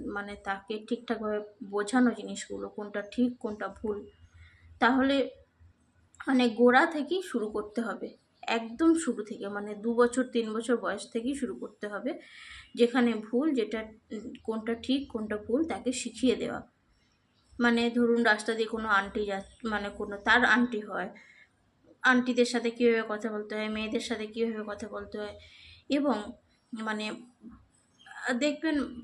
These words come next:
বা-, আ-, আমি দেখেছি যেটা আমার বাড়িতে কোনো বড় মানুষ আসলে আমি যেমন পায়ে হাত দিয়ে নমস্কার করি, আমি দেখি এখন আমার ছেলেও <clears throat> প্রণাম করে।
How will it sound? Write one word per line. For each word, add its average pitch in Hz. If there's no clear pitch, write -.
বা-, 247
আ-, 240
আমি 294
দেখেছি 269
যেটা 254
আমার 262
বাড়িতে 233
কোনো 226
বড় 214
মানুষ 220
আসলে 214
আমি 214
যেমন 214
পায়ে 208
হাত 214
দিয়ে 233
নমস্কার 233
করি, 220
আমি 285
দেখি 294
এখন 285
আমার 294
ছেলেও 262
<clears throat> 277
প্রণাম 262
করে। 202